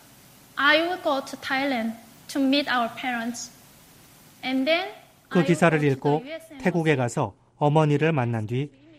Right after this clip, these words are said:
Speaker 2: 미국 대사관에 가서 이민을 신청하겠다는 생각을 하게 됐다는 겁니다. 양 씨는 동생과 함께 중국에서 태국으로 탈출하면서 각자 면도칼을 몸에 지녔고 잡힐 경우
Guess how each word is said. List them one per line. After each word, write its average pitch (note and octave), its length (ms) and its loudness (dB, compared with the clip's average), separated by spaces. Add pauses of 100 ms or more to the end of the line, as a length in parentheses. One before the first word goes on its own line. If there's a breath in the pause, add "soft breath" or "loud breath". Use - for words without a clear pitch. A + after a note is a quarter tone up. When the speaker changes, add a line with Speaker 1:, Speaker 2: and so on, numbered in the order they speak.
(120)
Speaker 2:
미국 D3+ 440 2
대사관에 C#3+ 480 2
가서 C3 400 -4 (320 soft breath)
이민을 C#3+ 460 4
신청하겠다는 D3 760 0
생각을 B2+ 500 -2 (220 soft breath)
하게 C3+ 400 0
됐다는 D3+ 360 2
겁니다. G#2+ 420 -6 (640 soft breath)
양 D3+ 140 4
씨는 D#3+ 360 2 (220 soft breath)
동생과 D#3 480 2
함께 C#3+ 420 0 (340 soft breath)
중국에서 D3 840 2
태국으로 D#3 540 0
탈출하면서 D3 760 -2 (460 soft breath)
각자 C#3 440 0 (200 soft breath)
면도칼을 D3 800 2 (280 soft breath)
몸에 C#3+ 420 4
지녔고 C#3 640 -2 (280 soft breath)
잡힐 C#3 400 0
경우 C#3 380 -2